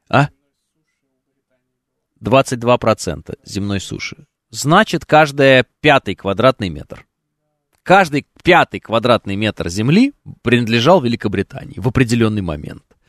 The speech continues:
Просто подумайте об этом. М? Это по поводу того, какие они все демократичные, хорошие, прекрасные, замечательные, добрые.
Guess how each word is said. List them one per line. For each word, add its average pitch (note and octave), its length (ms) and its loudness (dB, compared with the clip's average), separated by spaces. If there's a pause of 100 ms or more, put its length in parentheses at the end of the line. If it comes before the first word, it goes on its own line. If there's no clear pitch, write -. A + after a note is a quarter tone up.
(960)
Просто G#3+ 540 4 (120)
подумайте A2 920 -2 (380)
об G2 240 0
этом. D#2+ 360 -4 (2000)
М? F3+ 240 -6 (920)
Это F3+ 300 2
по C#3+ 160 2
поводу C3 380 2
того, C3 300 4
какие B2 340 2
они A2+ 180 0
все G#2+ 640 0
демократичные, A2 960 0
хорошие, G#2 840 2
прекрасные, F#2+ 960 -2
замечательные, F#2 1040 -2
добрые. F#2 720 0